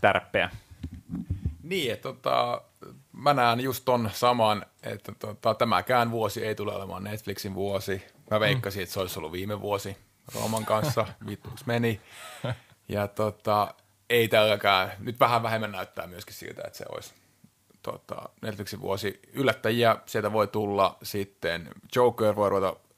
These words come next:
Speaker 2: nimenomaan nyt Oscarissa kahmimaan palkintoja aikaisemmin, aikaisemmista palkintokaaloista jäänyt vähän vaisummin.
Speaker 3: Kyllä.
Speaker 2: Niin siinä voi olla se yllättäjä.
Speaker 3: Pari aika todennäköistä.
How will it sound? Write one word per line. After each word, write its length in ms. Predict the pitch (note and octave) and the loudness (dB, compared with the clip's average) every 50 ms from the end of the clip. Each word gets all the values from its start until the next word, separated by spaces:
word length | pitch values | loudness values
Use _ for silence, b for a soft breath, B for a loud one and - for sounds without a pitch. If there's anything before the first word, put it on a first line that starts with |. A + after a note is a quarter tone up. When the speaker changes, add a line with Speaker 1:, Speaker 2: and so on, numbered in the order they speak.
| - - | -12 -8
Speaker 2:
nimenomaan 640 | G#2 G2+ G2 F#2+ F2+ F2+ F2+ F2 F2 F2 F2 E2+ | -4 -2 -2 -2 -2 -2 -2 -2 -2 -2 -2 -4
nyt 160 | E2+ D#2+ F2 _ - - | -8 -12 -16 _ -6 0
Oscarissa 680 | - A#2 A#2 - A2 - G2+ F#2+ G2+ - - G#2 F#2 | 0 0 0 0 -4 -2 -2 -2 -4 -2 -2 -2 -2
kahmimaan 560 | - - - F#2+ F#2 F#2+ F#2 F#2 F2 E2+ - | -2 0 2 2 2 2 -2 -2 -4 -4 -4
palkintoja 680 | F#2+ F2 E2 E2+ F2 E2+ G2 - - D#2+ E2 F2 G2 - - - - | -4 -6 -6 -8 -10 -10 -10 -10 -8 -6 -6 -6 -6 -6 -10 -12 -6
aikaisemmin, 560 | - - F#2+ - F#2+ G2 - E2+ E2+ E2+ E2+ - - - - | -6 -4 -4 -4 -8 -10 -10 -12 -10 -10 -12 -12 -12 -10 -8
aikaisemmista 460 | - G2+ G2+ G#2 G2+ - G#2+ - F#2 | -8 -8 -8 -10 -10 -10 -12 -12 -14
palkintokaaloista 880 | - - - - - F#2+ F#2 F#2 F#2+ F#2+ F2+ - - F2+ F#2+ - - - | -10 -8 -8 -6 -6 -8 -10 -12 -12 -12 -10 -10 -10 -10 -10 -14 -12 -10
jäänyt 240 | F2+ - - - - | -10 -8 -8 -8 -8
vähän 240 | - F#2+ F#2+ - - - B B B B B B - | -8 -8 -8 -12 -16 -18 B B B B B B -4
vaisummin. 680 | G#2 B2 C3+ C3+ B2 A#2 A#2 A2 G#2+ G#2 G2+ G#2 G2+ G2 - _ _ - | 0 2 2 2 2 0 0 -2 0 0 0 -2 -4 -6 -10 _ _ -10
Speaker 3:
Kyllä. 300 | - B2 A#2+ A2+ A2 G#2+ - _ _ - - - - - | -6 -6 -4 -4 -6 -8 -12 _ _ -18 -18 -16 -10 -8
Speaker 2:
Niin 340 | A#2 A2 G#2 G2 G2 F#2 G#2 | -6 -4 -2 -2 -4 -4 -2
siinä 240 | - B2+ B2 A#2 | -2 0 0 0
voi 60 | G2 F2 | -2 -2
olla 100 | E2+ - | -6 -6
se 120 | - - | -8 -8
yllättäjä. 460 | A2+ B2 A#2+ A#2 - A2 A2 A2 G#2+ G2 _ - - _ - B B B B B - | -8 -8 -8 -10 -8 -8 -8 -8 -8 -10 _ -20 -20 _ -12 B B B B B 2
Speaker 3:
Pari 260 | - C3 B2+ B2+ B2 | 4 4 4 4 4
aika 220 | A2 A2 A2 A#2 | 2 2 2 0
todennäköistä. 840 | A#2+ - C3+ C3+ C3+ C#3 C3 C3 C3 C3 B2 C3+ B2+ B2 - - B2+ | -2 2 4 6 6 6 4 4 2 0 2 0 0 -2 -2 -6 -8